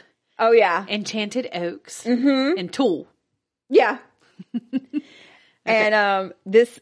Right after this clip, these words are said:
Speaker 1: Cedar Creek Reservoir <laughs>
Speaker 2: Uh-huh.
Speaker 1: is a big-ass lake.
Speaker 2: Yeah, I see that.
Speaker 1: So when I would go to my grandmother's house in Kemp, Texas,
Speaker 2: Mm-hmm.
Speaker 1: which is teeny tiny, it, it's, it's,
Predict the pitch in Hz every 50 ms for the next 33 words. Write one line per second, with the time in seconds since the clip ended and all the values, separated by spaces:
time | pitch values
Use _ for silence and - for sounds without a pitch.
0 | _ - - - - 254 247 247 247 233 233 - - 262 254 226 - - 160 175
1 | 196 208 247 - 247 247 262 262 254 254 262 285 302 370 - - 254 294 208 -
2 | 196 202 190 208 190 190 185 185 196 247 302 302 - _ _ _ _ 220 202 226
3 | 185 165 139 - - 196 202 190 165 214 196 180 190 185 - - 185 175 185 180
4 | 170 180 156 - - - - _ - 165 180 180 196 196 185 175 160 151 151 190
5 | 185 185 _ - - 170 165 - - 226 240 240 214 160 151 156 - - - _
6 | _ _ _ _ _ _ _ _ _ _ _ - 277 262 254 262 262 269 277 277
7 | 277 277 277 247 247 285 294 359 403 403 - 381 320 269 240 233 226 214 208 202
8 | 190 180 190 190 233 196 185 190 - 196 185 180 - - 180 147 - - - -
9 | - - - - - 147 123 127 190 233 - - 202 185 170 190 180 170 170 165
10 | 165 196 254 320 - _ _ _ - 190 185 180 - - 175 160 170 170 - -
11 | - - 294 320 320 254 214 208 220 185 170 147 143 165 170 180 185 - - _
12 | _ _ _ _ _ _ _ _ - 208 214 208 - 190 214 208 - - 233 233
13 | - _